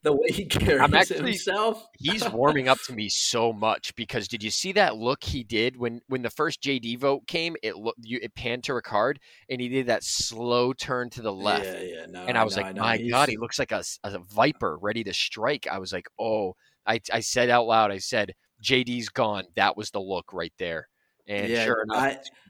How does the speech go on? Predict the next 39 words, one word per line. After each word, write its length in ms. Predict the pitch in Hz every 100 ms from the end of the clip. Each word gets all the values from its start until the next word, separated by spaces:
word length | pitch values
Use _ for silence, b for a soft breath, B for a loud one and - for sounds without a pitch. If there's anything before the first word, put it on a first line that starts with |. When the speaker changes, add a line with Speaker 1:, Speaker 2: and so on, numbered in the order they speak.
| _
Speaker 2:
two 140 | -
more 180 | 127 123
votes. 340 | 123 135 117 -
Bye-bye. 500 | 107 104 107 104 95
Speaker 1:
He, 160 | 127 127
he's 220 | 143 143
warming 320 | 160 180 165
up 120 | 139 135
to 80 | 135
me 160 | 123
as, 160 | 117 101
like, 120 | 107
a 100 | 92
T 260 | - 117 104
V 180 | 101
character. 580 | 98 101 92 - 98 - - _ b b
Speaker 2:
Yes, 320 | 101 80 -
that. 260 | 107 85 -
Speaker 1:
The 60 |
Monsieur 500 | 101 110 110 - 135
Rocafort. 1000 | 117 113 120 110 117 110 104 95 90 - _ _ _
Speaker 2:
Yeah, 180 | 101 90
I 100 | 98
don't 140 | 131
think 180 | 117 123
I'd 80 | 107
wanna 240 | 107 104 95
really 380 | 107 101 95 95 _
meet 280 | 104 117 120
him 280 | 113 107 104
or 120 | 92
hang 240 | 98 104 101
out 240 | 101 98
or 100 | 92
get 260 | 98 98 87
dinner 260 | 123 123
with 140 | 98 92
him, 180 | 92 90
but 300 | 98 87